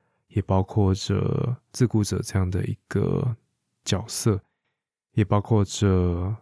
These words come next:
最重要的，身为一位自雇者要如何去生存。所以一定会很辛苦，那在辛苦的过程中，常常会忘记很多很重要的事情，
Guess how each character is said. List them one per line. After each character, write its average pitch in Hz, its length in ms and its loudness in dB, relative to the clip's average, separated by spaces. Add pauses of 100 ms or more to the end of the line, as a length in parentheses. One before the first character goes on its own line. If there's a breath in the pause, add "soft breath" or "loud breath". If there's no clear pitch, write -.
(180)
最 127 140 0
重 113 180 4
要 95 200 2
的， 107 360 -2
身 107 220 0
为 95 120 4
一 92 120 2
位 98 240 4
自 107 160 0
雇 98 120 -2
者 95 240 -2 (180)
要 95 200 0
如 92 160 0
何 90 260 0
去 101 600 -2
生 98 260 0
存。 - 340 -4 (1200)
所 - 220 0
以 107 420 2 (100)
一 127 120 4
定 143 120 6
会 139 100 8
很 104 100 2
辛 98 220 0
苦， - 240 -4 (420)
那 92 880 0 (400)
在 104 320 2
辛 120 160 2
苦 110 140 2
的 87 80 2
过 104 160 2
程 90 200 -2
中， 90 400 0 (360)
常 104 200 2
常 101 140 6
会 110 80 6
忘 107 280 4
记 95 380 2
很 92 260 -6
多 95 220 -2
很 92 160 -2
重 107 200 2
要 101 120 2
的 90 60 -2
事 101 220 -2
情， - 260 -4